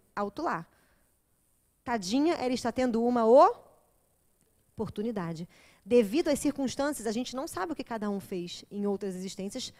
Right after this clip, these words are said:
pra tá vivendo aquilo que tem que ser vivido. Eu tenho que compreender pela lógica. Por isso que o Espiritismo é o consolador prometido que a gente fala, né? O con-, ele consola, porque ele esclarece.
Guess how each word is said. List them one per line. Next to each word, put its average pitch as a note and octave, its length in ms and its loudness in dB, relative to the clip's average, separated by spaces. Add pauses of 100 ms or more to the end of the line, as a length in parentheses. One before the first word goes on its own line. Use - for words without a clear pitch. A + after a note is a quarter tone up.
(100)
pra A#3 100 -8
tá A3 140 -4
vivendo A3+ 540 -4 (720)
aquilo A#3+ 260 -12
que - 80 -12
tem C#4+ 140 -12
que - 40 -14
ser C#4+ 100 -8
vivido. A#3 380 -6 (240)
Eu A#3 140 0
tenho C#4+ 220 -4
que D4+ 80 -8
compreender D#4+ 500 -2
pela A#4 240 -2
lógica. F3 500 -4 (500)
Por C4 100 -4
isso E4+ 120 -6
que - 60 -6
o - 20 -4
Espiritismo E4 460 -2
é C#4+ 60 2
o C#4 60 0
consolador A3+ 840 -2
prometido G#3 440 -8
que G#3 60 -12
a G3 40 -6
gente F#3+ 200 -8
fala, F3 200 -8
né? A#3+ 120 -4
O C#4+ 60 -2
con-, A3 180 -8
ele A3+ 180 -4
consola, G3 640 -2 (320)
porque - 260 -10
ele D4 120 -4
esclarece. C4+ 1000 -4